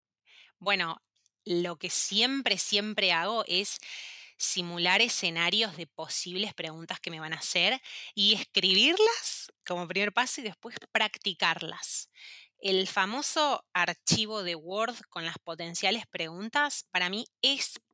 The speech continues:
clave, porque realmente este tipo de, de, de formatos de entrevista es tan común que te diría que el noventa por ciento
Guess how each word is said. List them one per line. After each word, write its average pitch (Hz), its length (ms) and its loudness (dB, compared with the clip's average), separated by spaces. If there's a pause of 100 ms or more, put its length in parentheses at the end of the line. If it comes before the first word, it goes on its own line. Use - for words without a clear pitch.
clave, 185 640 4 (640)
porque 190 600 -2 (400)
realmente 233 1000 2 (580)
este 277 200 -6
tipo 277 320 -4
de, 175 320 2 (180)
de, 160 380 -6 (220)
de 165 100 -8
formatos 190 460 -8
de 214 60 -4
entrevista 165 720 -6 (240)
es - 260 -8
tan 359 260 -4
común 185 540 -8 (420)
que - 320 0 (400)
te 202 80 -8
diría 269 240 0
que 247 120 2
el 202 260 2
noventa 254 460 0
por 175 160 -8
ciento 220 600 -6